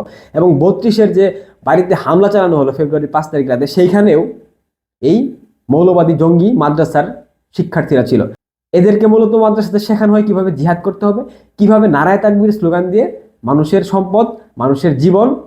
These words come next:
কতল করতে হবে। এখন সুদখোর ইউনূসের যে বাসুর উপদেষ্টা আসিফ মাহমুদ সজীব ভুইয়া, যিনি তিনটা মন্ত্রণালয়ের উপদেষ্টা, যে ফকিন্নির বাচ্চা লেগুনার ড্রাইভার হইতে চাইতো একটা সময়, যে ফকিন্নির বাচ্চার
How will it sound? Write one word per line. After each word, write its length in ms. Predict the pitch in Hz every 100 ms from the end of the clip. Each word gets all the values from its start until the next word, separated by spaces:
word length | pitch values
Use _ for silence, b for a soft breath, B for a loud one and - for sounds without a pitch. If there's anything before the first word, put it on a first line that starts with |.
| _ -
কতল 220 | 214 226
করতে 240 | 208 180 160
হবে। 180 | 120 80 - _ _ _ _ _ _ _ _
এখন 300 | - 180 196 151 - - _ _ _ _ _ _ -
সুদখোর 380 | 214 220 233 240
ইউনূসের 600 | 226 233 233 233 226 185
যে 220 | 208 202
বাসুর 400 | 139 160 165 247
উপদেষ্টা 720 | 226 175 127 - 127 165 - _ _ _ -
আসিফ 300 | 165 233 185
মাহমুদ 380 | 196 190 190 185
সজীব 320 | 202 185 190 127
ভুইয়া, 300 | 127 123 151 -
যিনি 180 | 120 135
তিনটা 400 | 143 208 214 214
মন্ত্রণালয়ের 600 | 180 196 202 214 202 180
উপদেষ্টা, 440 | 175 175 135 113 170 170 B B -
যে 120 | 170
ফকিন্নির 460 | 185 214 233 233 220
বাচ্চা 260 | 214 214 190
লেগুনার 420 | 170 190 208 175
ড্রাইভার 280 | 151 170 202
হইতে 200 | 185 165
চাইতো 240 | 151 131
একটা 160 | 135 135
সময়, 300 | 135 147 196 B B B
যে 160 | 123 160 185
ফকিন্নির 500 | 190 233 262 262 247
বাচ্চার 380 | 190 - 151